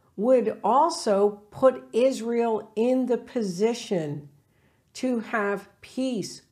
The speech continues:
with its neighbors to facilitate this monumental agreement. So Israel is presented as a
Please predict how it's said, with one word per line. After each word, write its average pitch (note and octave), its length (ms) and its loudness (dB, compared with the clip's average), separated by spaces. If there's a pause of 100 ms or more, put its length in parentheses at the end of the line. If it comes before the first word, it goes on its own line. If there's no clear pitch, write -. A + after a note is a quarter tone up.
with G3+ 260 4
its F#3+ 240 0
neighbors F#3+ 720 -2
to - 220 -8
facilitate G3 1200 -2 (440)
this G3+ 260 4
monumental F#3 1200 2
agreement. F3 1040 0 (880)
So G#3 480 2
Israel G#3 800 0 (300)
is G#3+ 200 0
presented A3 920 -4 (100)
as G#3 380 -2
a G3+ 220 2